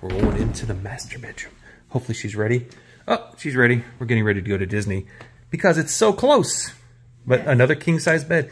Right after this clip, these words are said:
Speaker 1: And this one's a little larger. Look, look at all the space. Turn some lights on. Look at all the space on each side with the king-size bed and the nightstand and then a nice little dresser. So imagine you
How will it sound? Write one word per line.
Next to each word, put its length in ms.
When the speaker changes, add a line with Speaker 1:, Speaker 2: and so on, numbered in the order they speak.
Speaker 1:
And 160
this 200
one's 140
a 40
little 220
larger. 300
Look, 220
look 100
at 40
all 80
the 60
space. 280
Turn 120
some 120
lights 160
on. 120
Look 100
at 40
all 80
the 60
space 280
on 160
each 220
side 300
with 140
the 60
king-size 500
bed 200
and 200
the 60
nightstand 540
and 140
then 100
a 60
nice 260
little 120
dresser. 300
So 280
imagine 340
you 180